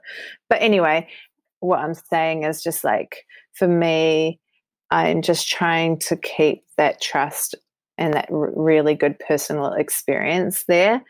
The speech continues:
And I don't think I'm, I'm not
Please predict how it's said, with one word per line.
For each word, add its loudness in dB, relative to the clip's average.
And 0
I 2
don't 0
think -2
I'm, 0
I'm 2
not 2